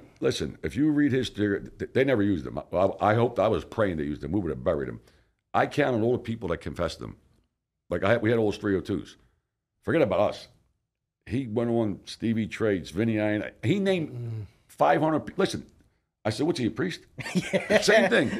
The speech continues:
Speaker 1: Yeah, I was
Speaker 3: Yeah.
Speaker 1: sitting down. They told me they did this. I, they did this. They did that. I mean, it's crazy. It's that easy, though.
Speaker 2: Well, that's ultimately what happened with my one co-defendant, Tillman. Same thing.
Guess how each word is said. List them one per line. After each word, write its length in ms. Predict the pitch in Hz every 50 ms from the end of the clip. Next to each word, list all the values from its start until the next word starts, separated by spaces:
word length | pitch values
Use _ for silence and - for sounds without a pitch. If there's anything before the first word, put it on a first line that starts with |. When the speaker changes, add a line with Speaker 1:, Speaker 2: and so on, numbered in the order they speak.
| - -
Speaker 1:
Yeah, 180 | - - 160 151
I 40 | 139
was 100 | - 208
Speaker 3:
Yeah. 40 | 196
Speaker 1:
sitting 200 | 175 170 156 156
down. 160 | 165 165 156
They 80 | 135 127
told 240 | 117 135 139 143 143
me 80 | 143
they 120 | 135 127 139
did 80 | 123
this. 220 | 131 143 113 - -
I, 60 | 95 90
they 140 | 87 120 117
did 180 | 123 131 123
this. 200 | 123 135 110 -
They 140 | - - 113
did 180 | 110 117 110 113
that. 180 | - - - 110
I 60 | 117
mean, 80 | 135 151
it's 100 | - -
crazy. 340 | - 180 214 226 170 - -
It's 160 | - 95 - -
that 200 | - 143 - 170
easy, 220 | 208 208 143 139
though. 200 | - 65 60 - - _ _ _ _ _ _ _ _ _ _ _ _
Speaker 2:
Well, 120 | - 131 120
that's 240 | 139 139 151 - - -
ultimately 560 | 170 147 156 151 156 147 147 143 135 127 123
what 180 | 120 120 120 117
happened 580 | 101 120 120 120 120 - 135 123 117 113 110
with 440 | 104 113 117 117 117 113 110 - - _ _ - _ _ _ _
my 160 | 117 117 123
one 240 | 123 131 127 127 117
co-defendant, 600 | - - 131 127 123 110 - 123 113 113 107 98 - -
Tillman. 500 | - - 156 135 117 107 101 98 107 - _ _ _ _ _ _ _ _ _ _ _ _ _ _
Same 360 | - - - 135 147 170 180
thing. 420 | 180 - 147 131 120 120 135 160